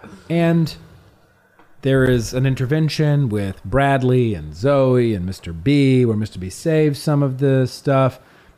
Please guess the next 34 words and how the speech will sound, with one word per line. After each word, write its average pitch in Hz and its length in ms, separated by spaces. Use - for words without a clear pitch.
And 135 180
it 127 120
cuts 147 380
through. 143 360
She, 135 220
she 143 180
ultimately, 135 460
like, 107 320
that 139 240
res-, 143 340
somehow 147 420
resolves 135 800
the 135 140
entire 135 520
situation 127 760
where 117 240
she's 123 240
like, 120 200
"I'm 285 240
not 233 120
even 185 220
gonna 156 180
go 175 380
to 190 80
the 160 100
gala 151 460
anymore." 147 640
Uh, 127 400
and 131 160
Mister 131 240
B 123 320
is 110 160
kinda 123 180
like, 107 180